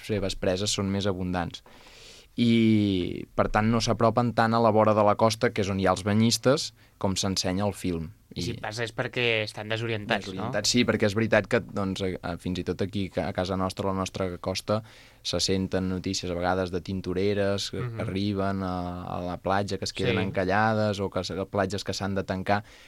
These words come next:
Speaker 1: però és això, per, perquè es desorienten
Speaker 2: fortuita
Speaker 1: de
Speaker 2: i
Speaker 1: forma fortuita, però no és,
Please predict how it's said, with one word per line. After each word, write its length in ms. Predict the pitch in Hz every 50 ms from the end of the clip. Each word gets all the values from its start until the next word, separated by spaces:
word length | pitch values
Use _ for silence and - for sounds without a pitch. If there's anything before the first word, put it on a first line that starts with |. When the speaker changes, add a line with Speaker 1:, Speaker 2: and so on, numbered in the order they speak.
| - _
Speaker 1:
però 100 | - 98 98
és 80 | 95 104 104
això, 240 | - - 101 90 87
per, 300 | - 90 - 95 - 107 - _ _
perquè 260 | - - - - - 82
es 80 | 90 87
desorienten 520 | 82 82 80 82 82 90 98 110 117 120 120
Speaker 2:
fortuita 640 | 131 127 123 120 117 113 120 120 123 127 127 131 131
Speaker 1:
de 60 | 131 127
Speaker 2:
i 140 | 120 113
Speaker 1:
forma 240 | 104 95 98 95 92
fortuita, 500 | - 98 95 87 - 98 95 95 - 104
però 140 | - 95 92
no 120 | 92 90 90
és, 180 | 85 - -